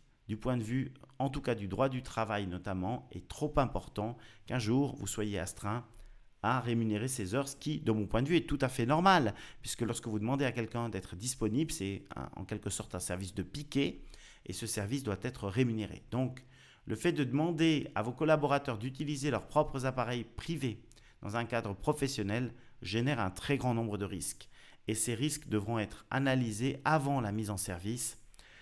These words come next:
ce d'autant que l'employé a des droits et que parmi ces droits figure celui de refuser, si ces aspects, donc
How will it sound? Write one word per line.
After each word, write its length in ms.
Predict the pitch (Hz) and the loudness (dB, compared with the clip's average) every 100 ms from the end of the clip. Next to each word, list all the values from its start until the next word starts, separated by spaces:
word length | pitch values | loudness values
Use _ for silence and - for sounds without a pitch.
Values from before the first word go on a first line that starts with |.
| - | -14
ce 220 | - - | -2 0
d'autant 400 | 180 143 143 160 | 2 2 2 0
que 120 | 156 110 | 0 2
l'employé 560 | 107 - 98 123 - 101 | 2 2 -2 0 -2 -2
a 100 | 107 | -4
des 140 | 98 | -4
droits 560 | 90 92 110 151 - - - - 101 | -2 4 6 4 0 -16 -20 -14 -8
et 60 | |
que 120 | - | -4
parmi 340 | 127 170 175 170 | 2 4 4 2
ces 160 | - | 0
droits 220 | 123 110 135 | 2 2 2
figure 340 | 113 104 127 | -2 -6 -4
celui 480 | - 95 120 147 - - _ | -4 -2 -2 -2 -6 -20 _
de 80 | - | -8
refuser, 800 | 80 139 143 135 160 277 - - _ - | -2 0 0 2 4 2 0 -16 _ -10
si 300 | - 143 139 | -4 0 0
ces 300 | - 120 110 | 2 2 0
aspects, 420 | - - 113 107 - - _ | 0 0 0 0 -8 -20 _
donc 200 | - 90 | -6 -6